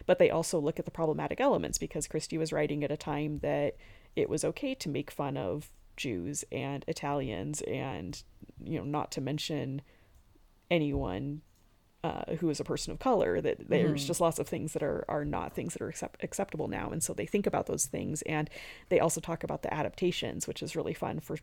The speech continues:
Speaker 1: for people like me who came in, um, knowing the adaptations first and then the book second from, from the time that I was growing up. That was,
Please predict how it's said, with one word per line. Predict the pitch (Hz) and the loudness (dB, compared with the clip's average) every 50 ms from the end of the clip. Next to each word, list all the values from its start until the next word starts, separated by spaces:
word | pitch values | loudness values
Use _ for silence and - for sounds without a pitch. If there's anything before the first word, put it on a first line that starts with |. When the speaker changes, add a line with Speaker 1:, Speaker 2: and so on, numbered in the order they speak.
| - - | -8 -4
Speaker 1:
for | - 165 | -4 -4
people | - - 143 - - - | -2 -2 -4 -4 -2 -2
like | - - - - | -2 -2 -2 0
me | 240 247 208 185 | 0 2 2 2
who | 160 156 | 2 0
came | - - - 156 151 151 | -2 -2 -2 -2 0 0
in, | 151 143 - - - 156 156 - - - - - - - _ - - - | 0 -2 -2 -2 -4 -4 -6 -8 -12 -20 -20 -20 -20 -20 _ -10 -4 -2
um, | 175 - 92 - - - 175 170 - - - - - - - - - - - - - - - - - - - - - - _ _ - - - - - | 0 0 0 -2 -4 -6 -8 -8 -10 -16 -20 -20 -20 -20 -20 -20 -20 -20 -20 -20 -20 -20 -20 -20 -20 -20 -20 -20 -20 -20 _ _ -20 -20 -12 -2 4
knowing | 190 180 175 160 160 165 | 8 10 10 10 10 6
the | - - | 4 4
adaptations | 151 131 123 - - 175 147 - - - - | 4 4 2 2 0 -2 -2 -2 -2 -4 -4
first | - - 170 - - - - - | -2 0 0 0 0 -2 -4 -4
and | - 87 | -4 -2
then | 147 156 | -2 -2
the | - - | -2 -2
book | - - - | -4 -2 -2
second | - - - - - - - - 151 - | -2 -2 -2 -2 -4 -6 -8 -8 -8 -12
from, | - - 151 147 - - - | -10 -8 -8 -6 -6 -8 -10
from | - - 151 | -8 -6 -6
the | 139 139 | -6 -6
time | - - 147 151 | -6 -6 -6 -4
that | 143 - | -4 -4
I | - | -4
was | 170 - | -4 -4
growing | - 143 139 139 - - | -4 -6 -4 -4 -4 -4
up. | - - - | -6 -4 -4
That | - - - | -6 -4 -4
was, | - - 170 - - | -4 -6 -6 -8 -10